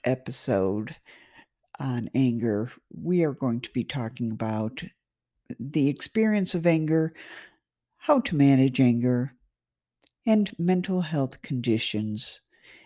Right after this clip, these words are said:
and anger. The mental health conditions and anger is the second part of our anger series. So,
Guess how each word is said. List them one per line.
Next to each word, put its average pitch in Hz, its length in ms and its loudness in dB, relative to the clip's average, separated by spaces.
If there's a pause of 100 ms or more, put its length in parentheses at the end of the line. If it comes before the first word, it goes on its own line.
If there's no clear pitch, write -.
(140)
and 120 340 0 (200)
anger. 110 640 -2 (2500)
The 147 280 -2
mental 185 400 2
health 170 280 0
conditions 135 800 0
and 135 400 4
anger 123 540 2 (480)
is 151 500 2
the 127 480 2
second - 600 -4
part - 500 -6 (720)
of 127 280 -2 (160)
our 120 680 0
anger 127 360 -2
series. 98 960 -4 (1120)
So, 202 360 4